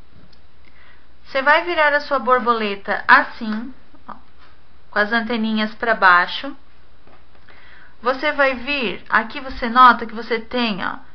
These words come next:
três grupinhos de pontos altos. Você vai vir nesse primeiro, pegando os três pontos. Você vai puxar o seu fio verde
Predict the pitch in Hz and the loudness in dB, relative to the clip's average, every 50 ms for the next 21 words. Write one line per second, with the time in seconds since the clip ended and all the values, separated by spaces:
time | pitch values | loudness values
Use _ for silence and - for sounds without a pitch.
0 | - - - 277 269 294 320 320 302 277 294 302 285 - - 262 254 254 247 254 | -12 -10 -6 -2 0 2 2 0 -2 -4 -4 -4 -4 -4 -6 -4 -4 -2 -2 -4
1 | 262 254 262 262 254 254 254 254 254 254 269 277 269 254 233 190 175 185 196 - | -4 -4 -6 -4 2 2 2 4 2 0 -6 -6 2 6 6 8 8 6 4 -2
2 | - - - - - - - - - - - - - - - - 269 285 285 294 | -8 -12 -12 -12 -12 -12 -12 -12 -12 -12 -12 -12 -12 -12 -4 2 6 6 6 6
3 | 269 269 269 262 262 285 320 349 349 - 311 - - 262 254 240 214 202 190 190 | 4 2 -2 0 0 2 0 0 0 -4 -8 -8 -6 -4 -4 -2 -2 -2 -2 -2
4 | 196 208 254 262 262 - 247 233 214 220 226 214 208 202 180 185 175 180 - - | -2 -2 -2 -4 -2 -2 -2 0 0 2 2 2 2 2 0 -2 -2 -4 -6 -10
5 | - - - - 240 269 262 - - 226 220 226 226 - - 214 190 180 180 185 | -12 -14 -10 -8 -6 -6 -6 -2 2 2 2 2 0 -2 0 2 2 2 2 -2
6 | 208 - 277 285 - - - - - - - - - - - - - - - - | -4 -8 -8 -8 -8 -10 -12 -12 -12 -12 -12 -12 -12 -14 -14 -14 -14 -14 -12 -12
7 | - - - - - - - - - - - - - - - - - - - - | -12 -14 -12 -14 -14 -14 -12 -12 -12 -12 -12 -12 -12 -12 -12 -12 -12 -12 -12 -12
8 | - - - - - - - - 294 294 285 294 285 277 277 269 269 - - - | -12 -12 -12 -12 -12 -14 -4 2 2 6 8 8 6 6 2 -4 -4 -4 2 6
9 | 247 220 214 220 254 247 - - 277 277 269 - - 277 285 277 226 214 220 208 | 8 8 10 8 6 0 0 0 0 0 0 -4 -6 -4 -4 -4 -2 0 2 2
10 | 196 185 180 180 185 180 190 175 160 - - | 2 2 0 -2 -4 -8 -8 -8 -10 -10 -10